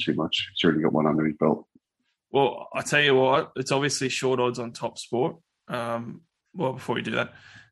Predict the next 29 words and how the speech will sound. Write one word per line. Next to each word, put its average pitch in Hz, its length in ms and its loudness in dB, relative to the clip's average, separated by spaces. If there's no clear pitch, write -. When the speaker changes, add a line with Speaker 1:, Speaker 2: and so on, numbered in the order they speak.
Speaker 2:
di-, 151 160 2
so 147 340 4
we've 156 300 0
talked 156 220 2
about 131 160 2
how 123 140 2
we 117 100 0
both 117 240 0
think 113 300 -10
the 117 60 -8
Eels 117 220 0
have 120 80 -8
got 117 80 -4
a 123 40 -4
lot 117 200 0
of 117 80 -6
good 117 140 -4
options 113 480 -6
this 113 200 -10
week. 113 280 -6
You 107 60 -4
know, 120 140 0
I 131 100 2
mentioned 117 340 -2
ipap 117 440 -4
as - 140 -6
sort 113 140 -6
of 113 120 -6
a, 113 180 -8